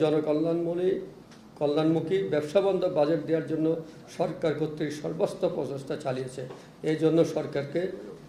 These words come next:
ধন্যবাদ ও কৃতজ্ঞতা জানাচ্ছি। অর্থ বিল এবং বাজেট সম্পর্কিত আয়কর, মূসক ও শুল্ক প্রজ্ঞাপনগুলি পর্যালোচনা করা হচ্ছে।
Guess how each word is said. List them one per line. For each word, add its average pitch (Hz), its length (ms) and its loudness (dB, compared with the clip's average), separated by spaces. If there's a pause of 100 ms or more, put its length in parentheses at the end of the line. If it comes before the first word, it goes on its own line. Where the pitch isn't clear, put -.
(140)
ধন্যবাদ 151 520 4 (760)
ও 165 100 10
কৃতজ্ঞতা 143 500 -2
জানাচ্ছি। 123 420 -10 (920)
অর্থ 170 320 2
বিল 208 300 10 (200)
এবং 170 180 6 (220)
বাজেট 160 360 6 (920)
সম্পর্কিত 185 520 4 (160)
আয়কর, 165 420 4
মূসক 156 420 0 (140)
ও - 0 - (160)
শুল্ক 185 260 -2 (600)
প্রজ্ঞাপনগুলি 165 880 2 (180)
পর্যালোচনা 143 760 -2 (140)
করা 139 220 0
হচ্ছে। - 280 -12